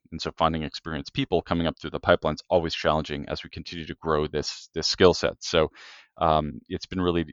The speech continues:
interesting to see how this whole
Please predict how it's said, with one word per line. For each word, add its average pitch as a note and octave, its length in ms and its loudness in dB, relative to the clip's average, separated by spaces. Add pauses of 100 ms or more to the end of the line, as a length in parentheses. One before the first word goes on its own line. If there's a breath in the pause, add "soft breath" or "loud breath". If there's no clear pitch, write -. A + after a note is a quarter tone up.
(320)
interesting F2+ 560 -4
to D#2+ 80 -8
see D#2+ 460 -4
how D2+ 580 2 (200)
this E2 200 -2
whole E2 560 -2